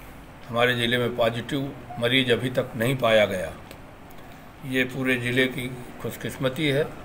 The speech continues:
और इसके, इससे बचे रहने के लिए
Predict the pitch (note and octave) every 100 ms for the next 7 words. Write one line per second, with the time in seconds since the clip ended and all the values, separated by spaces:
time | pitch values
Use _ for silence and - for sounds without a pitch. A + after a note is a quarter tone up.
0 | - - - - - - C#3+ D3 - -
1 | D#3+ D#3 D3+ - - - - D3 - D3+
2 | C3+ C3 F3+ E3 D3+ D#3 G3 C3 A#2+ A2